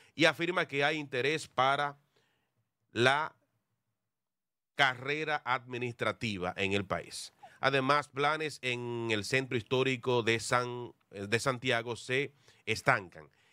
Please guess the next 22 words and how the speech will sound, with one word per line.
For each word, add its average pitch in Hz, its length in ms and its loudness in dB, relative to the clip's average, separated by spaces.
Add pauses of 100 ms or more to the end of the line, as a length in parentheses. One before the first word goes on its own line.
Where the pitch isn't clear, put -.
Informaciones 147 640 0
en 156 120 2
el 139 100 0
periódico 135 640 2
El 147 240 0
Caribe 123 520 -4 (280)
de 101 240 2
este 123 200 0
día, 120 220 2
que 110 140 -2
es 113 100 -4
el 110 120 0
martes, 107 540 2
martes 120 460 -4
veintisiete 107 640 -4
de 113 100 2
septiembre. 143 540 -2
Seguimos, 123 560 -2 (520)
Johanna, 123 460 2
con 139 400 -2 (300)
el 131 180 0
periódico 120 800 0